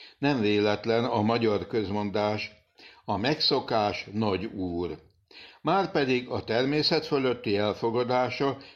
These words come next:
kemény lecke a mindennapokba ágyazódott ember számára. Ahogyan a földi életben sem könnyű a fölfelé kapaszkodás,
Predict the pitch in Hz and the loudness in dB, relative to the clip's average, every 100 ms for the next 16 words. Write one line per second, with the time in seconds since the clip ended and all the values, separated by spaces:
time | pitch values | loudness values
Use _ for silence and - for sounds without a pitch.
0 | _ 160 131 107 95 95 104 - 120 101 | _ 0 2 2 0 2 0 0 0 0
1 | 113 135 120 113 110 107 110 92 107 113 | 0 -2 0 2 0 0 -2 0 0 2
2 | 107 101 101 92 101 92 101 - 117 104 | 2 2 -2 -2 -2 0 -2 -2 -4 -4
3 | 92 90 - 104 82 82 85 85 87 87 | -4 -4 -4 -4 -4 -6 -8 -8 -8 -10
4 | 82 _ _ - - - - 131 131 123 | -14 _ _ -20 -18 -18 -4 0 2 4
5 | 117 117 117 - 117 - 180 170 131 127 | 4 2 0 0 0 2 2 2 0 0
6 | 123 120 107 104 107 104 110 101 - 113 | 2 2 0 0 -2 0 -2 -2 -2 0
7 | 110 110 101 - 131 127 110 110 107 107 | 2 2 0 0 0 0 -2 -2 0 0
8 | 127 117 123 - - 117 120 120 117 | -2 -2 -2 -2 -4 0 2 0 -2